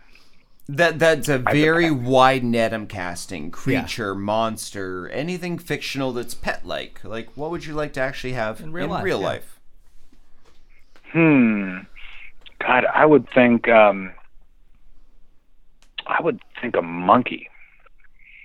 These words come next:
Speaker 2: Like, you know, if, if you could,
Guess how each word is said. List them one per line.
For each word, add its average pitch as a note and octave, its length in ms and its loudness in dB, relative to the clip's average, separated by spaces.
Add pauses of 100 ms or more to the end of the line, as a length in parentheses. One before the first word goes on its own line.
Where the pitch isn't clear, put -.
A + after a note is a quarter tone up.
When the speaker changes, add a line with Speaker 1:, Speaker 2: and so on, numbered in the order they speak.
(320)
Speaker 2:
Like, F#2+ 340 0 (1080)
you G#2 140 -10
know, G#2 420 -4
if, A2 220 -6
if A2+ 180 2 (340)
you A2 180 -4
could, G#2+ 340 2